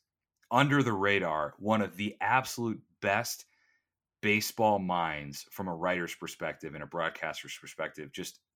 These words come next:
that I ever listened to. Matt Spiegel, go find him, follow him, listen to him when he's, when he's on the radio.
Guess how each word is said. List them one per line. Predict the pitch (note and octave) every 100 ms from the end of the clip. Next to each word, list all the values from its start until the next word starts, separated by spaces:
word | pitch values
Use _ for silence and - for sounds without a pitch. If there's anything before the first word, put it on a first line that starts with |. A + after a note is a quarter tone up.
| _ G2 F#2
that | G2+
I | F#2+
ever | G2 F#2
listened | F2+ E2+ C#2+
to. | -
Matt | F2 G2+ A#2+
Spiegel, | - - G2 F#2+ F#2+ F2 _ _ _ _ -
go | A#2+
find | - A2 G#2+
him, | G#2+ G#2 - - F2+
follow | - A2+ A2+ A2+ A2
him, | G2+
listen | F#2 G#2 G2+
to | - G#2
him | G2
when | F#2 F#2
he's, | D#2
when | - F2+
he's |
on | F#2+ F#2
the |
radio. | F2+ F#2 F#2+